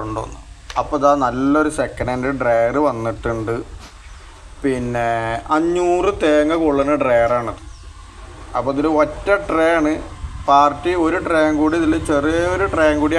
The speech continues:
അടിച്ചിട്ടുണ്ട്. അപ്പൊ ഇതുള്ളത് കോഴിക്കോട് ഭാഗത്താണ്. പിന്നെ ഇതിൻ്റെ ബോഡി എന്ന് പറഞ്ഞാൽ, പിന്നെ നമ്മുടെ മുളയുടെ ഒരു പ്ലൈവുഡാണ് അടിച്ചിട്ടുള്ളത്. അപ്പോൾ ബോഡി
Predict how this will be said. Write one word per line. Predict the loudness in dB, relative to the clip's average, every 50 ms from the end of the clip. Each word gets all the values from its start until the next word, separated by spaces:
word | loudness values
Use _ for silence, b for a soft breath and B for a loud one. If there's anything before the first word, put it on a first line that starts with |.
| 2 2
അടിച്ചിട്ടുണ്ട്. | 2 -2 -4 -4 -6 -4 -2 -2 -2 -2 -2 -2 -2 -2 -4 -8 -14 -16 -16 -16 -16 -16 -14 -14 -14 -8 -4 -4
അപ്പൊ | 0 0 0 2
ഇതുള്ളത് | 2 2 2 2 4 2 4 4 4 2 2 2 0 2 4
കോഴിക്കോട് | 4 6 6 4 2 2 0 0 2 2 2 4 6 6
ഭാഗത്താണ്. | 6 4 2 -2 -4 -2 -4 -4 -4 -6 -10 -14 -14 -16 -16 -16 -16 -14 -14 -12 -12 -12 -12 -12 -12 -10 -10 -10 -8 -4 -2
പിന്നെ | -2 0 0 0 0 0 0 0 2 2 2
ഇതിൻ്റെ | 2 2 2 2 2 2 2 2
ബോഡി | 2 4 4 4 4 4 2 2 2
എന്ന് | 2 2 4 4
പറഞ്ഞാൽ, | 2 2 0 0 0 0 0 0 0 -2 -2 -4 -8 -8 -8 -10 -10 -10 -10 -10 -8 -10 -10 -8 -8 -8 -8 -8 -8 -8 -10 -6 -2
പിന്നെ | 0 0 2 2 2 2 2 2 2 2 2 0 0 0
നമ്മുടെ | 0 2 2 2 4 4
മുളയുടെ | 4 6 6 8 8 6 8 8 6 6 6 2 -2 -2 -2 -2 0 2
ഒരു | 2 2 2 2 0 -2 -4 -4
പ്ലൈവുഡാണ് | 2 4 4 4 4 2 2 2 2 2 4 4 4 4 4 2 0 0
അടിച്ചിട്ടുള്ളത്. | 0 -2 -4 -8 -10 -6 -4 -4 -2 0 -2 0 0 -2 -4 -4 -6 -8 -8 -8 -8 -6 -6 -6 -6 -6 -8 -8 -8 -4 -2 -2
അപ്പോൾ | 0 2 2 2 2 2 0 -2 -6 -10 -10 -12 -12 -6 0 2
ബോഡി | 2 4 4 2 2 2 0